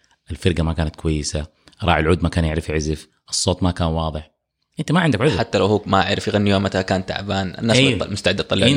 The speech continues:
Speaker 1: أنت
Speaker 2: عذر.
Speaker 1: ككوميديان سويت مو كويس، يعني أنت سيء، فاهم؟
Speaker 2: ودمك
Speaker 1: الجادجمنت عليك على طول.
Speaker 2: و-، و-، وتبدأ بعد كده اللي هو أنت دمك تقيل، تبدأ اللي هو
Speaker 1: Exactly. سامج.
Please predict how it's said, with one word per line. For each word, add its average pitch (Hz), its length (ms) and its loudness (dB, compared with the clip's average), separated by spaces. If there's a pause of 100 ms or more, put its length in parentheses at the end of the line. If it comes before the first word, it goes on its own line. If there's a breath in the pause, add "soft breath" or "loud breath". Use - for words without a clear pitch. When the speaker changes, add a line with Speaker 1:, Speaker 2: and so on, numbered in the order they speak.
Speaker 1:
أنت 95 60 0
Speaker 2:
عذر. 92 120 0
Speaker 1:
ككوميديان 98 680 0
سويت 110 460 0 (280)
مو 98 180 2
كويس، 127 480 0
يعني 80 360 -4
أنت 95 240 -4
سيء، 82 500 -2
فاهم؟ 98 320 -4 (340)
Speaker 2:
ودمك 113 160 0
Speaker 1:
الجادجمنت 113 480 0
عليك 98 280 2
على 80 160 -2
طول. 104 220 0
Speaker 2:
و-، 117 120 0
و-، 113 480 2
وتبدأ - 380 0
بعد 95 140 2
كده 110 120 0
اللي 92 120 2
هو 98 100 6
أنت 98 140 0
دمك 95 280 0
تقيل، 110 440 0
تبدأ 98 320 0
اللي 101 180 -2
هو 104 180 4
Speaker 1:
Exactly. 82 300 0
سامج. 92 340 0